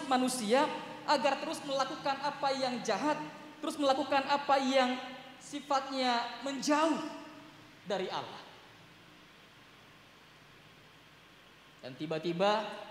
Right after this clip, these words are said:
Kristus datang dan ngegerecokin atau mengganggu apa yang sedek-, sedang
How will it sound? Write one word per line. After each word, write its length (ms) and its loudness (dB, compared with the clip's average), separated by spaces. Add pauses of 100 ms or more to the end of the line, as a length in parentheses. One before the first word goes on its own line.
(760)
Kristus 480 -2
datang 720 2 (560)
dan 460 4 (320)
ngegerecokin 840 -2 (560)
atau 220 -4
mengganggu 760 0 (1120)
apa 240 2
yang 140 4
sedek-, 260 -2
sedang 320 2